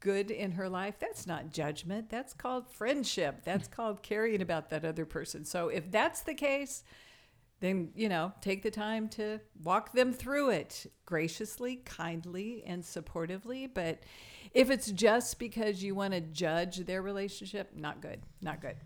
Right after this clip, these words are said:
Speaker 2: Totally. I mean, I feel like I did experience that when I was dating after Paul died. And I, I, at times, could find myself being swayed by it. And I was like, "Nope, you're a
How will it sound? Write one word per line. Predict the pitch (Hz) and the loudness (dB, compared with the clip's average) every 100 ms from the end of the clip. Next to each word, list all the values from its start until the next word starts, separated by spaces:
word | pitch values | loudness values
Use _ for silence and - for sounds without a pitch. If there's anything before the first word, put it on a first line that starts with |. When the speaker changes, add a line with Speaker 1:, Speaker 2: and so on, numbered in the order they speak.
| - - | -16 -14
Speaker 2:
Totally. | - 190 151 151 | -6 -6 -4 -6
I | 165 | -6
mean, | 170 | -6
I | 160 170 | -6 -6
feel | 208 180 | -4 -4
like | 170 - | -4 -4
I | 196 | -2
did | 190 190 | 0 0
experience | 170 - 170 156 - | -2 -6 -6 -6 -8
that | 151 - | -8 -8
when | 165 156 | -10 -8
I | 147 | -8
was | 151 156 151 | -8 -10 -8
dating | 160 151 151 | -8 -8 -10
after | 147 - | -12 -14
Paul | 160 160 156 | -14 -12 -10
died. | 156 139 147 | -10 -12 -12
And | 147 165 _ - - - - _ - | -14 -16 _ -20 -20 -20 -20 _ -8
I, | 175 - - - | -8 -8 -8 0
I, | 196 196 165 | 2 0 -2
at | 190 190 | -2 -2
times, | - 285 180 185 | 2 4 6 2
could | 208 202 | -2 0
find | 190 180 | 0 0
myself | 180 185 170 - | -2 -4 -4 -4
being | 180 175 | -4 -4
swayed | - 208 202 | -4 0 0
by | 175 151 | 2 0
it. | 156 156 | 0 -4
And | 165 | -8
I | 156 | -10
was | 160 | -10
like, | 156 - - | -10 -12 -8
"Nope, | 247 285 320 320 - - | -4 -2 -2 -6 -20 -18
you're | 185 190 208 - | -10 -6 -6 -6
a | 180 | -8